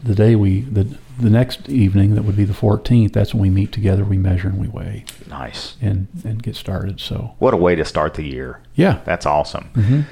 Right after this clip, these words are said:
Speaker 2: So if you're interested, if you live in the Middle Tennessee area and you're interested in joining us live, call Doctor Banning's office. You can get, reach us at area code six one five,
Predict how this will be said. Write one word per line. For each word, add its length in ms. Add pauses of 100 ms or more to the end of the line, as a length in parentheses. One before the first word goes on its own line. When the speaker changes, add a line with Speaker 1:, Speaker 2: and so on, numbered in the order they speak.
(200)
Speaker 2:
So 180
if 100
you're 200
interested, 360
if 140
you 80
live 140
in 80
the 60
Middle 200
Tennessee 540
area 640
and 120
you're 140
interested 480
in 140
joining 320
us 180
live, 600 (380)
call 220
Doctor 280
Banning's 360
office. 460
You 80
can 120
get, 220
reach 220
us 160
at 80
area 240
code 260
six 320
one 220
five, 480